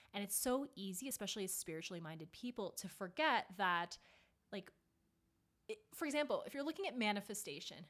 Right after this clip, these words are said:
manifestation is a physical practice. And so when you're just, like,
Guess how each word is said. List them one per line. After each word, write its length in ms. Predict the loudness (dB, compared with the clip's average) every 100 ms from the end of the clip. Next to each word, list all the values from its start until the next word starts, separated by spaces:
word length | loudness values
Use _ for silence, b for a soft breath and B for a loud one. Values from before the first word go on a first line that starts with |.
| _ 0
manifestation 680 | 2 2 0 -2 -2 -2
is 140 | -4 -4
a 80 | -6 -12 -6
physical 500 | -2 0 -2 -2 -4
practice. 1000 | -6 -12 -8 -8 -8 -10 -10 -8 -8 -8 _ _ b b b b b b -2
And 140 | 0
so 420 | 4 4 4 2 -4 B B B B
when 200 | 0 2
you're 100 | 2
just, 200 | 0 0
like, 260 | 0 -2